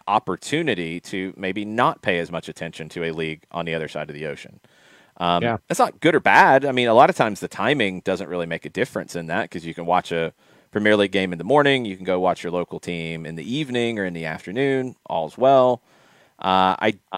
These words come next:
Speaker 1: I think it's more complicated in the U S because of Liga M X. And I'd love to know the comparison of Liga M X ratings in cities,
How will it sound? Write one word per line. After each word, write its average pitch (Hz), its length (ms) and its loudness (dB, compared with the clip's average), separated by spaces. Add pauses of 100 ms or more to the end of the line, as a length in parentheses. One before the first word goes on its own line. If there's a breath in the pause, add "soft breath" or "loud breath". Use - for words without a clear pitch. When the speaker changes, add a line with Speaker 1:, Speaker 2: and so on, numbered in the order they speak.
(160)
Speaker 1:
I 117 80 4
think 165 280 -4
it's - 300 -2 (100)
more 120 420 2
complicated 117 840 -2
in 98 120 -4
the 95 100 -6
U 92 340 -4
S 101 340 4
because 92 440 -6
of 87 140 -6
Liga 85 300 -6
M 71 200 -10
X. - 520 -10 (640)
And 95 180 4
I'd 92 180 2
love 110 520 4
to 117 120 -2
know 95 560 -2
the 87 140 -2
comparison 87 1160 -4
of 78 600 -2
Liga 98 340 -2
M 90 200 -4
X 127 240 0
ratings 127 480 2
in 120 180 -6
cities, 113 540 -2